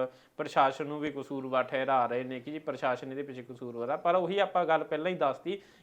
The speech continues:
ਕਿ ਐਡਾ ਵੱਡਾ ਕਰਾਊਡ ਹੋ ਜਾਂਦਾ ਤਾਂ ਕਿਤੇ ਨਾ ਕਿਤੇ ਪ੍ਰਸ਼ਾਸਨ ਦੇ ਵੀ ਹੱਥ ਦੇ ਵਿੱਚ ਕੁਝ ਨਹੀਂ ਰਹਿੰਦਾ।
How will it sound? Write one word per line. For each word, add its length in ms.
ਕਿ 100
ਐਡਾ 200
ਵੱਡਾ 220
ਕਰਾਊਡ 320
ਹੋ 180
ਜਾਂਦਾ 260
ਤਾਂ 140
ਕਿਤੇ 260
ਨਾ 140
ਕਿਤੇ 300
ਪ੍ਰਸ਼ਾਸਨ 760
ਦੇ 120
ਵੀ 120
ਹੱਥ 260
ਦੇ 80
ਵਿੱਚ 140
ਕੁਝ 220
ਨਹੀਂ 160
ਰਹਿੰਦਾ। 380